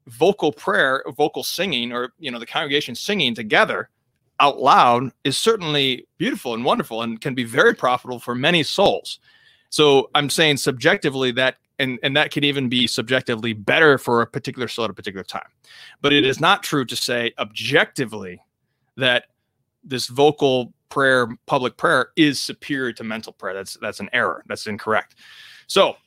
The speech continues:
one way that, uh, Garrigou-Lagrange quotes the, this, uh, scene, perhaps you've heard of the, uh, Curé de Ars, the, um, Saint John Vianney. He questions this peasant who was just sitting in his church,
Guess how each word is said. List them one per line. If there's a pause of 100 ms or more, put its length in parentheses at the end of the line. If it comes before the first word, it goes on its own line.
(680)
one
way
that,
uh, (800)
Garrigou-Lagrange (160)
quotes (280)
the,
this,
uh,
scene, (260)
perhaps
you've
heard
of
the,
uh, (100)
Curé
de
Ars, (100)
the,
um, (180)
Saint
John
Vianney. (640)
He
questions
this
peasant
who
was
just
sitting
in
his
church,